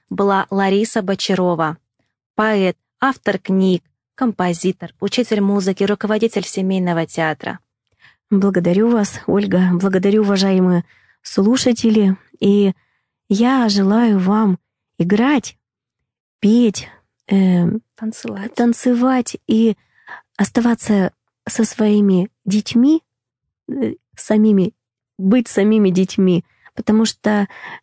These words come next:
Speaker 2: детство, э, замечательный механизм, он освобождает нас от взрослых, от взрослой усталости, от взрослых ненужных умозаключений и даёт свободу новизны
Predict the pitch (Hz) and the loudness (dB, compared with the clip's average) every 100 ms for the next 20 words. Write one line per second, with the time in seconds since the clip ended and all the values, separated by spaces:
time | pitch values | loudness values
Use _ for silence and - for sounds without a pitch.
0 | _ - 208 277 - - 226 226 - _ | _ -4 -2 -2 -4 -2 -2 -2 -8 _
1 | _ - 196 190 185 208 220 233 330 320 | _ -4 0 2 2 2 2 0 -2 -2
2 | 285 247 233 - 226 220 202 180 160 - | 0 2 2 0 0 2 2 2 0 -2
3 | 208 220 - 196 190 190 190 202 202 226 | 0 0 0 -2 -2 -2 0 0 0 0
4 | 269 240 208 208 220 214 - - _ - | 2 0 0 0 0 0 -2 -8 _ -20
5 | - - 190 185 233 233 - 190 - - | -10 -4 -2 0 0 0 0 -4 -4 -6
6 | 190 214 214 - 196 185 - 175 170 170 | -2 0 0 0 -2 -2 -2 0 0 -2
7 | - - - 185 196 226 226 190 190 202 | -6 -4 -2 0 2 2 0 0 -2 0
8 | 196 202 190 180 - - _ _ 202 202 | 2 2 2 0 -4 -16 _ _ 0 2
9 | 190 185 - 185 - 196 185 170 - _ | 2 0 -2 -4 -2 0 2 0 -4 _
10 | _ 202 185 208 196 - 190 185 214 247 | _ -2 0 2 0 -2 -2 0 0 2
11 | 220 214 _ _ _ - 190 196 190 208 | 0 -2 _ _ _ 0 2 2 2 0
12 | 208 | 2